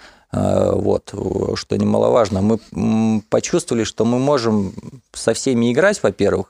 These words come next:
и тяжёлые игры, где что-то не складывается, мы можем перебарывать. И тогда ещё помощь, э, когда играли дома, болельщиков тоже очень сильно помогала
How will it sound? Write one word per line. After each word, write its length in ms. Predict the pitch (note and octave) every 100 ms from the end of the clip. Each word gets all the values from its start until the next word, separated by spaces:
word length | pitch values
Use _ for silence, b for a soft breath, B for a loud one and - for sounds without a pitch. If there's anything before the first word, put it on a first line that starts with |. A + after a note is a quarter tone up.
| -
и 260 | G#2+ A#2 A2
тяжёлые 480 | - A#2 C#3 C3+ B2+
игры, 420 | - F3+ E3 B2
где 440 | G2 F#2+ A2 G#2 G2+
что-то 340 | - A#2+ -
не 100 | G#2
складывается, 540 | - A#2 G2 F#2+ -
мы 120 | G2+ A2
можем 320 | C3+ A2+ G#2+
перебарывать. 760 | A#2 A2+ A2+ G#2 - - - - B B B B -
И 400 | G#2 G#2+ G2+ F#2+
тогда 300 | G#2 A2 C#3+
ещё 340 | C3 - A2+
помощь, 560 | G#2 A#2+ A2+ G#2 - - -
э, 400 | - - - -
когда 260 | - G2 G2
играли 260 | G2+ G2+ G#2
дома, 520 | A#2 C3 G#2+ F#2+ D#2+ - -
болельщиков 560 | A2 G#2 A#2+ A2 - -
тоже 200 | A#2+ G2+
очень 180 | F#2+ -
сильно 240 | - - - -
помогала 340 | - G2 F#2+